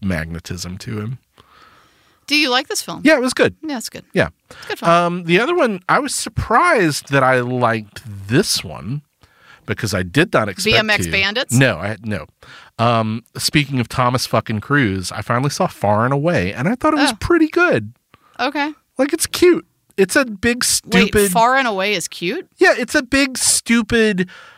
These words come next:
Speaker 1: Hollywood epic, but I went into it thinking, like, I'm gonna be bored to tears by this. You know, Ron Howard is, let's say, hit or miss. Um,
Speaker 2: That's kind.
Speaker 1: Yeah. Um, but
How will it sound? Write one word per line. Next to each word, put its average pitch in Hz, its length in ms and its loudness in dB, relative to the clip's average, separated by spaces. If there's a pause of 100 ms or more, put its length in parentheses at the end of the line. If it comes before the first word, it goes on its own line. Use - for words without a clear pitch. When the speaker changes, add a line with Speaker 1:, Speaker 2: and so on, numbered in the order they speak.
(280)
Speaker 1:
Hollywood 190 600 0
epic, 143 400 0
but 147 140 2
I 147 80 2
went 180 180 -2
into 208 320 -2
it 156 80 0
thinking, 156 260 0
like, 143 160 0
I'm 151 140 2
gonna 160 120 2
be 135 100 0
bored 127 460 2
to 139 60 -6
tears 139 480 0
by 95 260 0
this. 101 380 -2 (680)
You 185 180 2
know, 160 140 4
Ron 151 400 2
Howard 139 600 0 (120)
is, 123 340 0
let's 127 240 2
say, 117 240 2
hit 117 200 2
or 127 80 2
miss. 117 560 0 (400)
Um, 127 440 0
Speaker 2:
That's 196 220 -2
kind. 196 340 -2 (100)
Speaker 1:
Yeah. 180 340 4 (200)
Um, 175 600 2 (340)
but 160 380 2